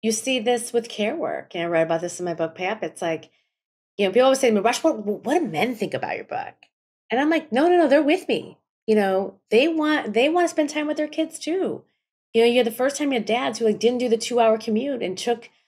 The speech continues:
their son to school or had them watch, you know, soccer. They became a part of the family.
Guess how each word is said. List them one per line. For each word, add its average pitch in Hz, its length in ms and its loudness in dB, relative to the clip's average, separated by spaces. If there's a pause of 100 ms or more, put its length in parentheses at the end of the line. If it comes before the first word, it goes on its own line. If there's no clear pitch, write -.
(120)
their 208 100 -2
son 240 280 0
to 226 80 -6
school - 540 -6 (440)
or 170 80 0
had 202 220 -2
them 233 140 2
watch, 233 300 -2 (100)
you 226 120 -2
know, 196 120 0
soccer. 202 480 -8
They 208 140 4
became 262 640 -4
a 208 100 -6
part - 440 -4
of 185 180 -10
the 165 100 -8
family. 180 840 -10